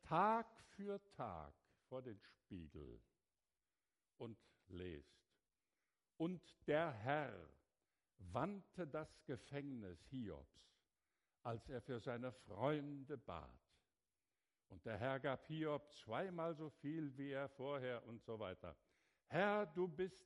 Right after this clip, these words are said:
damals deinem Land gnädig gewesen und hast die Gefangenen Jakobs erlöst.“ Okay?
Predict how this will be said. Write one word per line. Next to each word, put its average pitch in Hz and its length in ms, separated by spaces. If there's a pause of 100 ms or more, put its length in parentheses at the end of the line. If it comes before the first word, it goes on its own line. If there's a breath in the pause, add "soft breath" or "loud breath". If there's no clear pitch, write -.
damals 160 680 (680 soft breath)
deinem 165 540
Land 151 420 (160)
gnädig 127 680
gewesen 107 720 (360 soft breath)
und 113 200
hast 143 320
die 139 100
Gefangenen 143 800
Jakobs 131 720
erlöst.“ 123 880 (2250)
Okay? 127 380